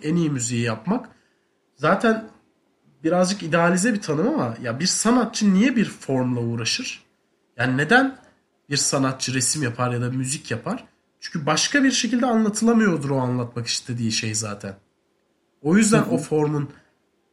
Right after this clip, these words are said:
Speaker 1: e, sınırları içine dahil olmuştur. E, orada yarat-, eğer başarılı olduysa o formun içerisinde bunun diğer dillere, e, t-,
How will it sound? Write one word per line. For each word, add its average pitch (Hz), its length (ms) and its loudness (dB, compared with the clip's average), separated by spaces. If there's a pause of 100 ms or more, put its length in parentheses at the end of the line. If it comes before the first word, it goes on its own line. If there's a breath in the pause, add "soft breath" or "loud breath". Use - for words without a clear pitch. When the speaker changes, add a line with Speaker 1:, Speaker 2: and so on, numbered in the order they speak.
(520)
Speaker 1:
e, 143 160 0
sınırları 143 600 2
içine 127 360 -4
dahil 113 320 0
olmuştur. 104 600 -10 (600)
E, 117 80 -12
orada 196 440 2
yarat-, 196 400 4
eğer 147 280 2
başarılı 160 460 2
olduysa 156 380 0
o 120 100 -2
formun 120 360 -4
içerisinde 160 640 -2 (400 loud breath)
bunun 202 240 4
diğer 208 280 4
dillere, 208 260 4 (1300)
e, 143 40 2 (160)
t-, - 380 -10